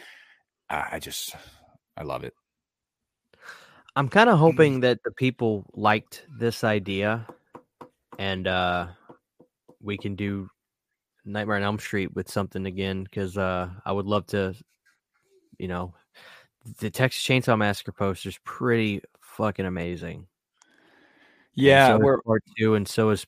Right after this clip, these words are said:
Speaker 2: the part three Leatherface poster. I mean, that's on my wall. Forty-nine, f-, se-,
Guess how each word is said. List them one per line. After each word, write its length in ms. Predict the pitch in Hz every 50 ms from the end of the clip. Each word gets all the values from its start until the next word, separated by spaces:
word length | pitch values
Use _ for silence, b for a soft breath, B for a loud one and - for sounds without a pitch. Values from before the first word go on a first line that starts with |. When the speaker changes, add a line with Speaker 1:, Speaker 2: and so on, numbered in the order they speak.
| _ _
Speaker 2:
the 80 | 98
part 300 | - - - 120 113 104
three 320 | - - 110 117 131 139 135
Leatherface 640 | 117 104 101 98 101 92 - 104 98 95 95 - -
poster. 420 | - 107 101 92 - - 104 90
I 60 | 92
mean, 160 | 98 98 95
that's 240 | 95 110 135 131 -
on 120 | 139 123 107
my 160 | 98 90 82
wall. 480 | 82 85 87 90 87 82 82 67 - _ _ _ _ _ _
Forty-nine, 480 | _ - 123 117 110 107 101 104 101 90
f-, 220 | 92 - - - -
se-, 300 | - - - - - -